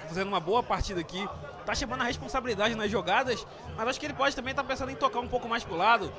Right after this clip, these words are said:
É a segunda jogada que ele aparece com três jogadores do ataque e prefere chutar. Mas grande defesa do Deola também na última ro-, na última jogada. O Maicon é um jogador de vinte e três anos que tem três gols no campeonato e dois foram aqui em Moça Bonita, na vitória do Friburguense por dois a zero sobre o Audax. Então o Michael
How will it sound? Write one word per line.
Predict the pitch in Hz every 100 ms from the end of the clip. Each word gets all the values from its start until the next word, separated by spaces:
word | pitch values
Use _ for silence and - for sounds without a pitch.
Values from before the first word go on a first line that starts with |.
| - -
É | 196
a |
segunda | 247 269 302
jogada | 285 262 262
que | 269
ele | 254
aparece | 254 254 233 254 -
com | - 240
três | 226 262
jogadores | 269 240 214 220 233
do | 214
ataque | 226 214 226 254 269
e |
prefere | 262 254 262 277
chutar. | 320 - 160 - - - -
Mas | 202 214
grande | 226 277
defesa | 277 269
do | 277
Deola | 247 220 247
também | 240
na | 226
última | 226 226 247
ro-, | 254
na | 185 185
última | 190 190 208 185
jogada. | 247 208 247 262 - - - -
O |
Maicon | 220 233 254
é | 247
um |
jogador | 226 233
de |
vinte | 240 -
e |
três | 269 226
anos | 233 -
que | -
tem | 269
três | 277 294 247
gols | 240 269
no | 247
campeonato | 233 202 247 277 - - - -
e | 254
dois | 208 277
foram | - 339
aqui | 320 311
em |
Moça | 294 339
Bonita, | 349 277 285 180
na | 160 208
vitória | 214 226 240
do |
Friburguense | 254 254 254 220 240
por | - 240
dois | 202 254
a | 240
zero | 196 202
sobre | 202 208 214
o |
Audax. | 254 220 269 - - - -
Então | 170 254
o |
Michael | 226 233 - -